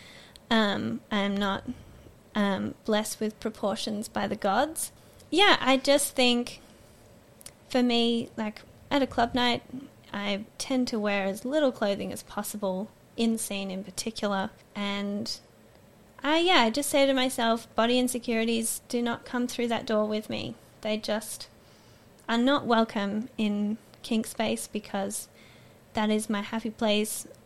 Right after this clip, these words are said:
my people, my love for life, really. And it just does not get to come in and rain on the parade.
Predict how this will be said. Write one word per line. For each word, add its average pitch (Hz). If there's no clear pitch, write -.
my 202
people, 202
my 269
love 277
for 269
life, 220
really. 208
And 208
it -
just 214
does 220
not 208
get -
to -
come 202
in 196
and 196
rain 190
on 202
the 208
parade. 208